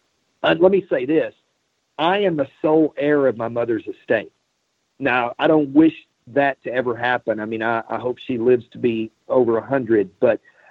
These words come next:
I'm just saying I, I do have that somewhere in my future, sometime. And hopefully I'm an old man by that time. So I'll leave something and pass it on to my children, um, and grandchildren,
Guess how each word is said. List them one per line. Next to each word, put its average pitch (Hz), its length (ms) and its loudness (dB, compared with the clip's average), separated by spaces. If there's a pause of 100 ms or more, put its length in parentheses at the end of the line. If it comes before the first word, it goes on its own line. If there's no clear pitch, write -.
(120)
I'm 123 160 -2
just 120 240 2
saying 123 440 0 (120)
I, 101 240 -10
I 117 140 -2
do 147 400 4
have 131 320 -2 (160)
that 120 440 0 (600)
somewhere 160 440 6
in 127 60 2
my 117 120 2
future, 113 360 -4 (960)
sometime. 131 480 2 (560)
And 120 160 -4
hopefully 147 540 2
I'm 123 220 -10
an 120 100 -6
old 127 240 2
man 117 400 -8 (560)
by 120 140 0
that 117 220 -4
time. 101 340 -6 (600)
So 147 80 8
I'll 127 180 8
leave 131 300 6
something 131 320 2
and 113 80 -8
pass 131 260 -2
it 127 60 -8
on 120 120 -6
to 110 60 -12
my 135 200 -2
children, - 420 -4 (360)
um, 123 460 0 (240)
and 131 160 -6
grandchildren, 110 640 -4